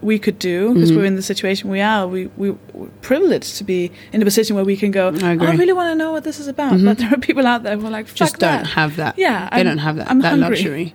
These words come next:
Speaker 1: Yeah.
Speaker 2: Yeah, they don't. And I think, funnily enough, the internet definitely is a gift and a curse.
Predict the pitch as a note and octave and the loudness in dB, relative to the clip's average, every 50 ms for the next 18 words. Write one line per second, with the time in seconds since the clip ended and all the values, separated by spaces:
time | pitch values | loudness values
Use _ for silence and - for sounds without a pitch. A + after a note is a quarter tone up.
0 | - - - - E4 G3 F#3 D#3+ D#3+ D#3 E3 G3 G3+ F3+ A3 G#3+ G3 E3 D3 - | -16 -16 -8 -2 0 2 2 2 0 0 0 2 2 4 4 2 2 2 -2 -4
1 | - - F#3+ G3+ G#3 G#3 G3+ - - A3+ G#3+ F#3+ - - - - - - - - | -2 0 2 2 4 2 2 0 0 0 0 0 -4 -10 -18 -20 -20 -20 -20 -20
2 | - - - _ - - - _ - - - - - - - - G3 F#3 F#3 F#3+ | -20 -20 -20 _ -20 -20 -20 _ -20 -20 -20 -20 -20 -12 -6 -2 0 2 4 4
3 | F#3 F#3 F3+ F3 F3 F3 C#3+ C#3+ - - - D#3+ - - D#3+ E3 E3 D#3+ E3 D#3+ | 4 4 4 4 4 2 2 0 -4 -8 -8 -6 -4 0 2 2 2 2 0 -2
4 | D#3+ D#3+ - - F3+ E3 D3 - E3 D#3+ D#3+ E3 E3+ D#3+ D#3+ D3+ D3 E3+ D#3 - | -2 -2 -2 -2 -2 -2 0 0 0 0 2 2 2 2 0 -2 -2 -2 -4 -4
5 | - - E3 D#3+ D#3+ - - D#3+ - - D#3 - - - - - | -4 -4 -4 -4 -4 -2 -2 -2 -2 -2 -4 -6 -10 -12 -14 -16